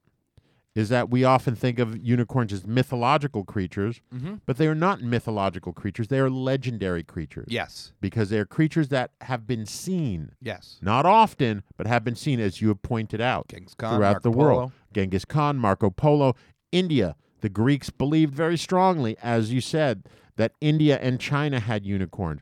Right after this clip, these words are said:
Speaker 2: Yeah.
Speaker 1: Unicorns, as you said, are mentioned in the Bible. Unicorns apparently live all over the world. Um, but they're wary of humans.
Speaker 2: Yes.
Speaker 1: Understandably so. But Nature Center Magazine dot com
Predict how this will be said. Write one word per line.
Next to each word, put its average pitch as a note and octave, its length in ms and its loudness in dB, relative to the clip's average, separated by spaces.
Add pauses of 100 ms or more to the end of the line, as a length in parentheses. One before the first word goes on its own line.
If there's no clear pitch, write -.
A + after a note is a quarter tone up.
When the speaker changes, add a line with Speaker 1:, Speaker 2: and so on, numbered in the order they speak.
Speaker 2:
Yeah. A2+ 180 -10
Speaker 1:
Unicorns, A2 600 -2
as C3 120 -4
you C3+ 80 -6
said, D3 220 -2
are D3+ 60 0
mentioned D3 400 -2
in D3 100 -2
the C#3+ 60 -4
Bible. C3 560 -2 (300)
Unicorns G#3+ 640 0
apparently G3+ 400 -2
live F#3+ 240 0 (480)
all F3 640 2
over D3 340 0
the C3+ 140 -4
world. A#2 580 0 (1300)
Um, A#2 380 0 (140)
but A#2 180 -2
they're C#3+ 140 4
wary A#2+ 400 0
of B2+ 120 -4
humans. A#2+ 520 -8 (200)
Speaker 2:
Yes. - 420 -10 (360)
Speaker 1:
Understandably G#2+ 760 -4
so. C3+ 380 -6 (360)
But C3+ 400 4 (1600)
Nature E3+ 380 4
Center D#3+ 300 2
Magazine C#3 480 0
dot F2+ 260 -4
com E2+ 360 -8